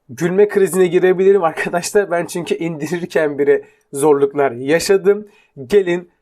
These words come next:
hep beraber İngilizce Katilleri serisine başlayalım. Şimdi arkadaşlar, ee, bunu mesela ar-, öğrencilerimle işlerken de çok tartışıyorduk. Biz,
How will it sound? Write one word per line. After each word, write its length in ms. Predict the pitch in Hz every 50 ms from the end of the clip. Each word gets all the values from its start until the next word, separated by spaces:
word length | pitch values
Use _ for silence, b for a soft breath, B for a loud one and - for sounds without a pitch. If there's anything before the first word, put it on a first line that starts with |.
| _ _
hep 260 | - 180 190 202 -
beraber 580 | 175 165 160 156 151 147 143 151 147 151 151 151 - _ _ _
İngilizce 540 | 156 165 170 160 170 185 196 175 170 170 143
Katilleri 540 | - 175 165 160 160 185 156 147 143 139
serisine 680 | 139 - - 147 139 139 139 139 - 151 151 151 147 147 - _ _ _
başlayalım. 680 | 131 151 147 143 - - - 135 127 110 98 - - _ _ _ _ _ _ _ _ _
Şimdi 360 | - - - 190 208 208 185 - -
arkadaşlar, 800 | 170 180 180 - 269 277 262 208 180 165 - 170 139 135 -
ee, 1120 | - 147 143 143 143 143 139 139 139 135 135 135 135 139 135 127 127 - - - - - - - - _ _ _ -
bunu 800 | 139 131 131 131 135 165 196 208 226 233 233 214 - - - _ _ _
mesela 460 | - - - - 175 160 - - - _ -
ar-, 280 | 143 147 143 - -
öğrencilerimle 680 | 156 151 160 170 175 185 190 180 180 208 220 226 233 214
işlerken 520 | 196 185 - - 220 226 220 - 202 170 147
de 60 | 143
çok 220 | 143 151 135 -
tartışıyorduk. 560 | - 131 123 - - - - 147 135 113 135 -
Biz, 240 | - 247 247 - b